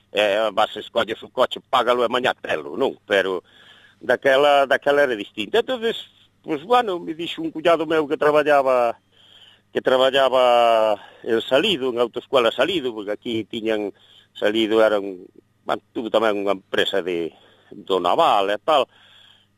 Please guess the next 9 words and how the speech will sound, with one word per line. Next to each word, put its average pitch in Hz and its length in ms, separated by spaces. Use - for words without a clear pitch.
era 127 240
un 117 160
tío 120 160
emprendedor, 135 720
e, 110 400
e, 175 80
bueno, 190 240
tiña 147 240
unha, 143 160